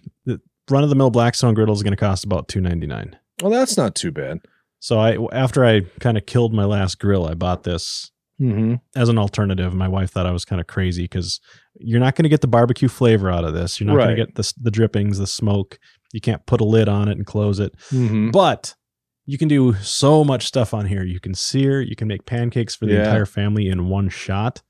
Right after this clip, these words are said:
Speaker 2: Right.
Speaker 1: It's, it's, it's a pretty amazing thing. And, um, smash burgers, it's just, you just knock
Speaker 2: Mm-hmm.
Speaker 1: it out of the park with this thing.
Speaker 2: Well,
Speaker 1: Fried
Speaker 2: yeah,
Speaker 1: rice,
Speaker 2: I
Speaker 1: you can't do that on a grill. It's just
Speaker 2: No,
Speaker 1: different.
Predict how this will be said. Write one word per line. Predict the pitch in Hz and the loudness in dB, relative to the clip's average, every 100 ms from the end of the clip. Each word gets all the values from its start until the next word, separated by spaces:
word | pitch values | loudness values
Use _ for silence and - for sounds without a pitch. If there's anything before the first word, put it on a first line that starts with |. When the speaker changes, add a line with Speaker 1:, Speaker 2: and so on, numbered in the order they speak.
| _ _ - | _ _ -4
Speaker 2:
Right. | 101 92 - | -2 -2 -4
Speaker 1:
It's, | 107 - - - | -6 -6 -10 -10
it's, | 127 117 | -8 -6
it's | - 127 | -6 -4
a | 131 | -2
pretty | 165 175 | 0 2
amazing | 104 113 110 98 87 - | 2 2 0 -2 -4 -8
thing. | - 120 92 | -4 -2 0
And, | 87 87 - - 110 | -4 -8 -12 -14 -6
um, | 98 92 - _ - | -4 -4 -8 _ -8
smash | - 120 117 - | -4 0 0 0
burgers, | - 120 120 127 127 - | 0 -2 0 -2 -4 -6
it's | 110 | -8
just, | 127 - | -6 -2
you | 127 | 0
just | 113 | 2
knock | 98 95 | 2 2
Speaker 2:
Mm-hmm. | 104 | 0
Speaker 1:
it | |
out | 92 | -2
of | 85 | -6
the | |
park | 85 104 104 | -6 -6 -6
with | 87 | -6
this | 82 - | -8 -10
thing. | 85 | -12
Speaker 2:
Well, | 78 _ _ _ | -12 _ _ _
Speaker 1:
Fried | 139 147 | 2 4
Speaker 2:
yeah, | 131 | 4
Speaker 1:
rice, | 127 - | 2 0
Speaker 2:
I | |
Speaker 1:
you | 123 | -2
can't | 123 | -2
do | 110 | 0
that | 98 92 | 0 0
on | 87 | -4
a | |
grill. | 82 82 85 | -6 -8 -4
It's | 160 | 0
just | 165 151 | 4 4
Speaker 2:
No, | 131 113 101 | 4 2 0
Speaker 1:
different. | 92 | -4